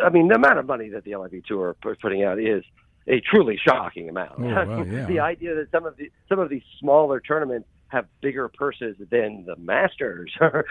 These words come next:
Speaker 1: have bigger purses than, than the, than the U S Open is pretty wild when you really kind of think about it. So I, I, you can understand the short-term thinking on it. I also do not think that most of the people that have joined the L I V Tour are like,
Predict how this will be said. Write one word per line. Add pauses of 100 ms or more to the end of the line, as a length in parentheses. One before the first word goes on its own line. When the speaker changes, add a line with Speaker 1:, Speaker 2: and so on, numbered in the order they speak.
(120)
Speaker 1:
have
bigger
purses
than, (280)
than
the,
than
the
U
S
Open (240)
is (140)
pretty
wild
when
you
really
kind
of
think
about
it.
So (280)
I,
I,
you
can
understand
the (160)
short-term
thinking
on
it. (360)
I
also
do
not (160)
think
that
most
of
the
people
that
have
joined
the
L
I
V
Tour (260)
are
like,